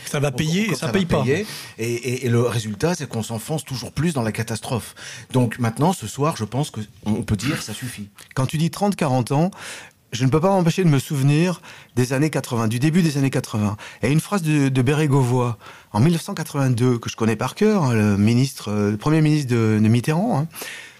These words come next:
Speaker 3: euh, « Avec un Front National fort, nous deviendrons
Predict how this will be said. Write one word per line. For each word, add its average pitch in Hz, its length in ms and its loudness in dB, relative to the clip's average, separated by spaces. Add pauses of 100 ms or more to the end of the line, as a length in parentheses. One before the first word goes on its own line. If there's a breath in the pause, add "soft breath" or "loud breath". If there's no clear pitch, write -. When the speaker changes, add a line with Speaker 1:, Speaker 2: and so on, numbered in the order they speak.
(120)
Speaker 3:
euh, « 120 320 2
Avec 170 300 0
un 120 160 0
Front 190 180 -2
National 165 440 2
fort, 175 680 -2 (140)
nous 120 60 2
deviendrons 131 520 2